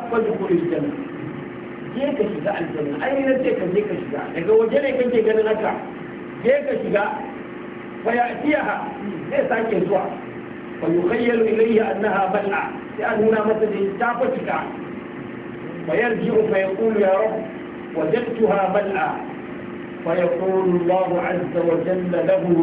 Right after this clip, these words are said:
"اذهب فادخل الجنة، و-، فإن لك مثل الدنيا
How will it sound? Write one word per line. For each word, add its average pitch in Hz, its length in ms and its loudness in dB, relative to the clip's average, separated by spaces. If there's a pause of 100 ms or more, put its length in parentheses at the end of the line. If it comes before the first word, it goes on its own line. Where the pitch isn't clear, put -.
"اذهب 226 500 0 (640)
فادخل 220 560 -2
الجنة، 220 640 2 (640)
و-، 170 280 -2
فإن 185 420 2 (380)
لك 240 300 0 (100)
مثل 233 380 0
الدنيا 269 680 2